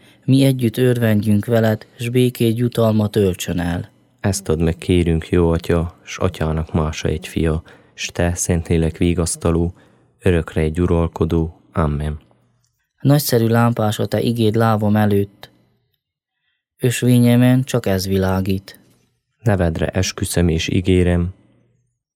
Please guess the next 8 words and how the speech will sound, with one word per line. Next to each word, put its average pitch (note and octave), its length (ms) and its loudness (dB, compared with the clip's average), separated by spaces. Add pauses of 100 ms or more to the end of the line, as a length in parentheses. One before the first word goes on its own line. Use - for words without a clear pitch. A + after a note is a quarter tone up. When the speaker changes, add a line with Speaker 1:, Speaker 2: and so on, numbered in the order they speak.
(640)
Speaker 2:
igaz F#2+ 380 0
végzéseid F2 840 0 (140)
igéit F2 460 2
megtartom. D#2 680 -2 (640)
Speaker 1:
Nagyon C#3 320 2
mélyre B2 320 4
aláztál, A2 580 2
Uram, G#2+ 400 2